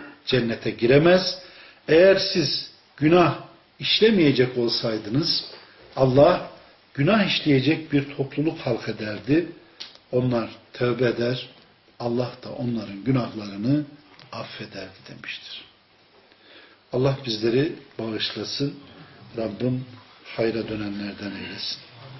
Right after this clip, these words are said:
Evet, bunu yapamazsanız ki elbette yapamayacaksınız,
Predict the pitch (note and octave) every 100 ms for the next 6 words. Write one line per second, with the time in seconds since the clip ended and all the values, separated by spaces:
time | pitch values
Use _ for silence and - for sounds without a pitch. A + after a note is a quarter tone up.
0 | - - - - - - _ F#3 C#3+ -
1 | - - _ _ _ - - - - _
2 | _ - G#3+ A#3 A#3 - E3 F3 A3+ G3+
3 | D3 - C#3 C3+ D#3 - - C#3 E3 E3+
4 | D3 C3 - B2 B2 - C#3+ C3 G#2+ A2
5 | - - C3 D3 -